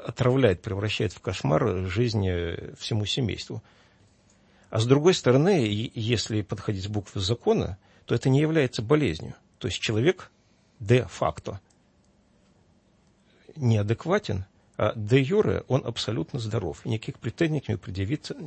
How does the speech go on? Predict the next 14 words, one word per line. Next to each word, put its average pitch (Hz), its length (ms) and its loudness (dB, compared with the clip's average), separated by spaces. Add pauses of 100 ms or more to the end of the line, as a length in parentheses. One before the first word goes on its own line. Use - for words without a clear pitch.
предъявляться 107 760 -2 (320)
не 120 260 2 (100)
может. 92 360 -6 (640)
Вот 110 140 -4
как - 300 0
быть 104 220 -4
в - 80 -14
таких - 280 -10
ситуациях? - 580 -10 (2000)
И - 20 4
вот, 165 200 4
э, 127 720 2 (580)
и, - 160 -16 (240)
и - 240 -10